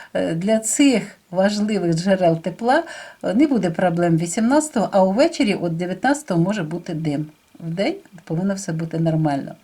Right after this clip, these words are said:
Тепер перейдемо до нашої голови і нігтей. Е, стригти вол-, волосся в цей період не рекомендується, стригти нігті теж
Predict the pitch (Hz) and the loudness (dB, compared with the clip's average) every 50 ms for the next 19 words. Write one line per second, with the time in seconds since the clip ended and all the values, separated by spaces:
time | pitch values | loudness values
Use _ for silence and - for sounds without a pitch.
0 | - - - - - - - - 226 - 311 339 330 - - 220 208 196 180 175 | -20 -20 -20 -20 -20 -14 -6 -6 0 2 2 2 2 0 -2 0 0 0 2 2
1 | 208 233 233 214 196 165 156 165 165 160 156 160 175 185 190 190 190 - - 175 | 2 2 2 2 0 0 -2 0 2 4 4 4 2 2 0 -2 -4 -4 -4 -2
2 | 170 165 156 165 165 156 156 156 147 151 170 202 233 269 302 320 302 - - - | -2 0 2 2 0 2 0 -2 -2 -2 0 0 0 2 0 0 0 -2 -6 -6
3 | 190 208 233 240 220 196 170 165 175 190 190 - - - - 139 - - - - | -4 -4 -2 -2 -2 -2 -2 -2 -2 -2 -4 -6 -8 -12 -12 -12 -12 -12 -16 -20
4 | - - - - - - _ _ - 170 160 160 165 160 - - 277 302 285 - | -20 -20 -20 -20 -20 -20 _ _ -4 -2 -2 -2 -2 -4 -2 0 2 2 2 2
5 | - 247 202 202 208 202 196 190 - - 175 185 214 226 226 220 208 190 185 - | 0 0 2 4 2 2 2 0 -2 -4 -2 0 2 2 2 2 2 0 0 -2
6 | - 175 160 160 - 175 170 165 - 175 170 160 151 151 147 147 156 - 196 190 | -4 -4 -4 -4 -4 -4 -4 -4 -2 -2 0 0 0 0 -2 -4 -2 0 2 2
7 | 175 165 160 156 - 160 165 160 160 151 165 170 190 208 262 277 - - 302 269 | 4 2 2 2 2 4 4 4 4 4 2 0 0 0 0 -2 -2 -4 -4 -4
8 | - - - 190 196 196 196 - - 170 165 160 165 185 190 185 - - - - | -4 -6 -4 -2 -2 -2 -4 -6 -4 -2 0 0 2 0 0 -2 -4 -8 -6 -6
9 | 160 160 - 165 165 208 294 302 - | -6 -4 -2 2 2 2 2 2 -4